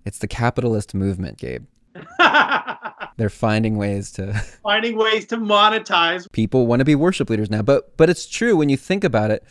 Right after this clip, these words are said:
Speaker 1: When you and I first started leading worship, people weren't, like, full-time worship leaders at churches. Like, maybe, maybe at, like, certain churches, but it's become, like, way more of an actual, like, profession,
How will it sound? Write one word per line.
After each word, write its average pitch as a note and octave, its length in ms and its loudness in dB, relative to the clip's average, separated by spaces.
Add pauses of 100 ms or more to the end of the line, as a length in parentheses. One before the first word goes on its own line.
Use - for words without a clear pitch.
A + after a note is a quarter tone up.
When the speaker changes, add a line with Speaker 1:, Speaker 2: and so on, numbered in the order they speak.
(340)
Speaker 1:
When B2+ 160 0
you F3 140 4
and C#3 80 4
I C#3 160 4
first - 240 -2
started A2 260 0
leading G#2+ 200 0
worship, G#2+ 380 -4 (180)
people G#3+ 280 -4
weren't, C#3+ 320 -4
like, A2 300 -2 (120)
full-time B2 680 -4
worship A2 300 -4
leaders G2 240 -4
at - 80 -12
churches. - 520 -10 (160)
Like, A#2+ 160 -2
maybe, D3+ 320 2
maybe G#2 640 0 (320)
at, - 180 -4
like, G#2 160 -4
certain - 380 -8
churches, A2 320 -8
but G#2 180 -8
it's A#2 140 -4
become, B2+ 400 -2
like, G#2 160 -2
way G2+ 180 0
more G2+ 180 0
of F#2 60 -2
an F2 80 -2
actual, F#2+ 400 -4
like, F2 180 -8
profession, - 540 -10